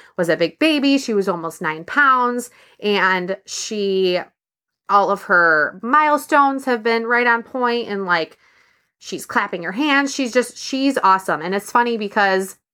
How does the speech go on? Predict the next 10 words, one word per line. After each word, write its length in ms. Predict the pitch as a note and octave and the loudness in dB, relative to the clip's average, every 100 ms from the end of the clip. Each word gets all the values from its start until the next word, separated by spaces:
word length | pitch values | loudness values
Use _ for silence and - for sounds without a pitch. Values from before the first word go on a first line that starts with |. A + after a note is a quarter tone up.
| _ _ _ _ _ | _ _ _ _ _
my 180 | - G#3 | -2 -2
husband, 640 | G#3 A3+ A3 G3+ F#3 E3+ F#3 F#3 - _ - | 0 0 0 0 2 0 -6 -12 -14 _ -20
<laughs> 340 | - - - | -20 -20 -14
if 60 | - | 0
you 60 | G#3+ | 2
don't 200 | F#3+ F#3+ | 4 4
know 160 | F3+ | 2
him, 360 | G3+ D3 D3+ F3+ _ _ _ _ _ _ _ - | 2 -2 -4 -10 _ _ _ _ _ _ _ -8
he 240 | A#3 B3 | -2 0
attributes 800 | C#4 - G#3 G3+ G#3+ A3 - - | 0 2 0 2 -2 -2 -6 -16